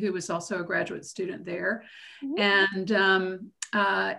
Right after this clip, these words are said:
Speaker 1: at Hopkins, I decided to go straight for a P H D. I was gonna be research, research, research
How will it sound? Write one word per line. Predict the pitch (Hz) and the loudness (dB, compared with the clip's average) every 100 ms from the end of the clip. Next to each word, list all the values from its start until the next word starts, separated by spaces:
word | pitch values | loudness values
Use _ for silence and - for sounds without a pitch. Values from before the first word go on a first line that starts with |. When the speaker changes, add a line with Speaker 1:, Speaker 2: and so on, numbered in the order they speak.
| - - | -10 -4
Speaker 1:
at | 202 208 | -2 -2
Hopkins, | 170 294 370 - 190 185 | 0 0 0 -2 -2 -2
I | 202 185 190 | 0 0 0
decided | 196 202 - 190 190 190 170 - | -2 -4 0 2 2 2 -2 -4
to | 208 | -2
go | 190 180 | 0 -2
straight | - 302 302 - | 0 2 2 2
for | 254 | -2
a | |
P | 233 240 | 0 0
H | 226 220 - | 0 -2 0
D. | 208 202 | 2 2
I | 190 | 0
was | 180 - | -4 -6
gonna | 202 175 | -4 -4
be | 170 175 170 | -2 -2 0
research, | 277 311 302 247 - | 2 2 2 -4 -4
research, | 233 226 214 208 214 | -6 -4 -4 -4 -4
research | 208 - 180 - | -6 -4 -6 -6